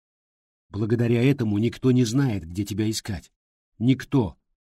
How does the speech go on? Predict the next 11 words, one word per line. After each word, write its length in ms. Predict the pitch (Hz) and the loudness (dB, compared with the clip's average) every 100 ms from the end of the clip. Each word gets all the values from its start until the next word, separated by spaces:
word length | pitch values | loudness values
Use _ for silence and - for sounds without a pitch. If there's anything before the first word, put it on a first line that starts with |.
| _ | _
кроме 300 | - 104 101 | -8 -4 -2
меня. 380 | 101 98 85 69 _ _ _ _ _ _ _ _ _ _ _ _ _ _ _ | -2 -4 -6 -10 _ _ _ _ _ _ _ _ _ _ _ _ _ _ _
Очередная 680 | - 101 120 127 113 127 104 | -10 -2 4 4 4 0 0
запись 460 | 87 139 - 95 82 | 0 0 0 -6 -4
будет 280 | 107 107 | -4 -4
последней. 720 | - 113 113 107 73 71 - _ _ _ _ _ _ _ _ _ | -6 -6 -2 -4 -4 -12 -16 _ _ _ _ _ _ _ _ _
Обещаю. 640 | - 95 104 - 85 69 - _ _ _ _ _ _ _ - | -8 -4 -4 -4 -8 -10 -18 _ _ _ _ _ _ _ -8
Прослушав 640 | 107 104 127 131 - 90 | -6 -4 0 -2 -2 -2
её, 220 | 104 92 | -2 -2
ты 120 | 82 117 | 0 0
узнаешь, 640 | 113 107 117 87 - | 0 0 -2 -2 -8